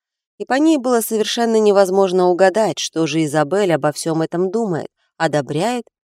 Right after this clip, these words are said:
или осуждает. Видимо, недоумение было написано у Айрис на лице, потому что леди Изабель пояснила.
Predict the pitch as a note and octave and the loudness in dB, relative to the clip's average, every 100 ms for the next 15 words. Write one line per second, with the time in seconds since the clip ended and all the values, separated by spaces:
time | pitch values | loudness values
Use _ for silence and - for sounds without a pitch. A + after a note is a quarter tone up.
0 | _ - D#4 E3+ D3 C#3+ C#3 - - _ | _ -10 -6 -6 -6 -12 -16 -20 -20 _
1 | _ _ _ _ _ _ _ - - A3+ | _ _ _ _ _ _ _ -16 -2 0
2 | G3+ G#3+ G3+ G3+ F#3+ F#3 F#3+ G#3 G#3 E3+ | 4 6 8 6 6 6 6 6 4 4
3 | D3+ D#3+ D#3+ D#3 D3 F#3+ - D#3+ E3 - | 2 0 2 0 0 -4 -4 -2 -2 -2
4 | D#3+ E3 D#3+ D#3 - E3 D#3 D#3+ - G#3+ | 0 0 0 -4 -4 -4 -4 -8 -4 -4
5 | C#3+ - - _ - D3 D3 - D3 C#3+ | -6 -16 -20 _ -6 -4 -4 -4 -2 -2
6 | C#3 C#3+ C3+ C#3 C#3 B3+ C4 G#3+ G3 - | -2 -4 -4 -4 -4 -6 -4 -4 -2 -4
7 | C#3 B2 - | -8 -12 -14